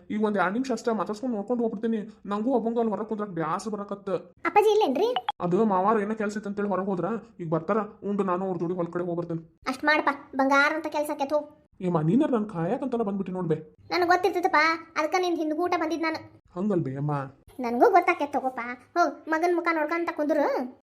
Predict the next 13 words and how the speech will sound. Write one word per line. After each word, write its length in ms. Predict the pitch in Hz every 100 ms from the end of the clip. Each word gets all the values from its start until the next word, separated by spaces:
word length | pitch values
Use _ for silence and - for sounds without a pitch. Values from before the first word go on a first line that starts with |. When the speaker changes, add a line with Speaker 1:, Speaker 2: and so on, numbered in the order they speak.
| - 311
Speaker 2:
ಆಮೇಲೆ 280 | 320 339 320 349 - -
ಹೋಗ್ 180 | 330 294
ಬರಂತೀನಿ 360 | 285 277 254 262 262
ಮಾವನ್ 200 | 285 277
ಜೋಡಿ 140 | 247 269
ಹೊಲಕ್. 200 | 277 - _ _ _ -
ಆಕಿನ 240 | 330 349 403
ಮಕ್ಕೊಳಾಕ್ 340 | 339 359 349 311
ಬಿಡು, 120 | 302 302 -
ಆಕಿ 120 | 285 302
ಮಕ್ಕೋಲಿ, 260 | 302 370 370
ಹುಡುಗ್ನು 240 | 349 349 349
ಮಕ್ಕೋಲಿ. 280 | 311 349